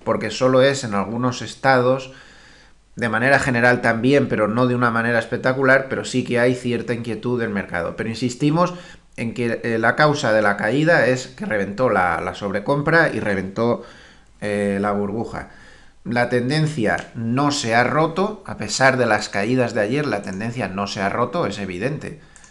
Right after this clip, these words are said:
Eh, estamos en la media de doscientos aún, no, no se puede hablar de, de ruptura de la tendencia. Mm, aún un simple retroceso de Fibonacci del treinta y ocho punto dos por ciento de todo el subidón, fíjense a dónde nos llevaría,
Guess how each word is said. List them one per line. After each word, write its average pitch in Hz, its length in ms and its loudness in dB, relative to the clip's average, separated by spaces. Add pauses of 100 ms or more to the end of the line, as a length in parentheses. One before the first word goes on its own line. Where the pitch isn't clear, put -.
(300)
Eh, 90 840 -10 (160)
estamos 95 840 -4 (680)
en 107 100 -6
la 101 100 0
media 110 300 -2
de 104 80 2
doscientos 98 640 -2
aún, 95 400 -2
no, 95 220 -4
no 101 160 -6
se - 100 -10
puede 104 180 0
hablar 101 420 2
de, 98 320 -2
de 101 120 -4
ruptura 98 400 -4
de 101 80 2
la 95 140 -2
tendencia. 143 720 -2 (460)
Mm, 95 680 -8
aún 104 440 -6
un 113 140 -4
simple 110 340 -2
retroceso 107 520 -4
de 101 60 -4
Fibonacci 110 480 -4
del 104 100 -2
treinta 98 280 -6
y 101 40 -2
ocho 104 240 -6
punto 101 320 -4
dos 104 180 -4
por 104 160 -4
ciento 123 460 -2
de 90 100 -8
todo 104 160 -4
el 104 80 -2
subidón, 104 460 -2
fíjense 101 400 -4
a 98 40 2
dónde 98 180 -2
nos 95 120 -2
llevaría, 98 480 -2